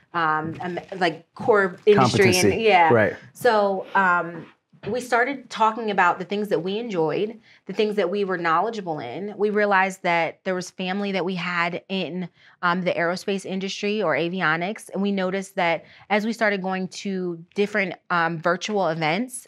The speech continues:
Speaker 1: to learn more about these industries, there was no Black women there.
Speaker 2: Wow.
Speaker 1: So we saw the opportunity.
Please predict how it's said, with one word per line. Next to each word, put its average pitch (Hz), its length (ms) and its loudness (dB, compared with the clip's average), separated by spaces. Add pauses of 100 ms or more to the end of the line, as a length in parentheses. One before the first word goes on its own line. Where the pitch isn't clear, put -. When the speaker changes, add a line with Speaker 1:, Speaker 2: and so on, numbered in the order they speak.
(120)
Speaker 1:
to 220 100 -2
learn 185 400 2
more 185 180 -2
about 180 220 2
these 180 180 -8
industries, 208 580 -6 (280)
there 185 80 -6
was 180 100 -4
no 175 300 -2
Black 160 280 -2
women 151 380 -8 (140)
there. 139 420 -2 (260)
Speaker 2:
Wow. 226 120 -20
Speaker 1:
So 226 160 0
we 214 100 2
saw 202 220 2
the 190 100 2
opportunity. 185 800 -2